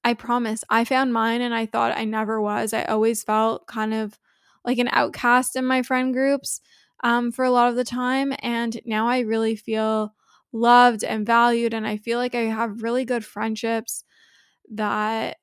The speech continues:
I truly appreciate, and they appreciate me.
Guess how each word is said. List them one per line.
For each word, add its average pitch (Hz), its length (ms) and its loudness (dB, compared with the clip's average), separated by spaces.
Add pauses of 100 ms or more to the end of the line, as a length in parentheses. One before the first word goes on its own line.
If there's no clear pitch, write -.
(200)
I 226 140 -4
truly 233 520 -4
appreciate, 220 760 -4
and 208 220 -4
they 220 140 -4
appreciate 226 580 -6
me. 208 460 -6